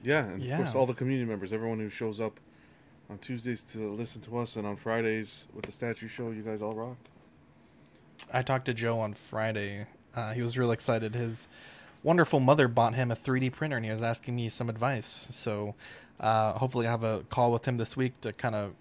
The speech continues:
Speaker 2: give him a crash course on some of the slicing programs. And, uh, I'm hoping, fingers crossed, we can get him printing this week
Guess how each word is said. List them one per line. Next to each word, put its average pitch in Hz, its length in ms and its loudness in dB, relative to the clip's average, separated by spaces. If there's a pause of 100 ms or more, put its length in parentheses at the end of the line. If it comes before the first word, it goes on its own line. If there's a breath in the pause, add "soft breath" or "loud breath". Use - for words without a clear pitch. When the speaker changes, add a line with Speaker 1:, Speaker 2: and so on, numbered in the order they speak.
Speaker 2:
give 127 140 0
him 117 60 -2
a 110 40 -4
crash 123 420 0
course 117 400 -2
on 113 160 0
some 120 140 -6
of 107 60 0
the 101 60 -2
slicing 117 380 -2
programs. 117 720 -2
And, 107 300 -8
uh, 101 200 -6 (520 loud breath)
I'm 110 60 -6
hoping, 131 500 2 (120)
fingers 113 280 -4
crossed, 123 280 -4
we 110 60 -6
can 110 60 -4
get 107 120 0
him 107 100 -4
printing 123 280 0
this 113 160 -4
week 147 240 -2